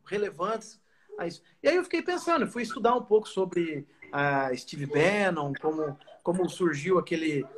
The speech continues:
aquele vazamento de dados lá do Facebook com eles, e depois, né? Inclusive, a gente sabe que houve interferência da parte deles em eleições e tal, do, dos Estados Unidos.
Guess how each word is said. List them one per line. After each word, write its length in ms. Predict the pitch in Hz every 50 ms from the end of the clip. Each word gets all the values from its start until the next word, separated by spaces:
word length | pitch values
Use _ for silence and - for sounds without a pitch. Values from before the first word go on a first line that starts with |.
| - - -
aquele 240 | 156 151 180 180
vazamento 600 | 170 147 175 175 160 175 160 156 165 180 175 -
de 80 | - 156
dados 400 | 147 147 143 156 170 180 180 143
lá 180 | 147 151 160 175
do 160 | 170 156 -
Facebook 640 | - 156 147 - - 139 147 170 202 180 - -
com 180 | - 170 160 143
eles, 460 | 143 160 190 208 208 175 160 143 139
e 20 |
depois, 400 | 139 160 156 - 180 185 175 - - - - -
né? 180 | 151 180 202 196 - - _ _ _ _ _ _ - - - 196
Inclusive, 480 | 185 - 151 160 156 170 202 208 226 190 165 151 - 147
a 60 | 147
gente 200 | 143 175 175 -
sabe 240 | - 175 175 175 175
que 160 | - 180 - - - - - - - - - - _ _ -
houve 220 | 175 180 190 185
interferência 800 | 202 196 202 196 190 190 214 208 185 180 180 220 254 240 - 196
da 100 | 175 185
parte 320 | 180 - 175 180 196 - 180
deles 380 | 156 165 185 208 196 170 165
em 200 | 170 170 170 170
eleições 840 | 175 185 190 185 180 - - 147 143 160 202 214 202 170 143 143 143
e 20 |
tal, 460 | - 147 156 190 - - - _ - _ _ _ _ _ _ _ - - - - - - - 135
do, 460 | 139 147 143 131 127 123 123 123 117 113
dos 160 | 127 131 131
Estados 260 | - 165 156 147 147
Unidos. 460 | 156 143 143 165 - - - - -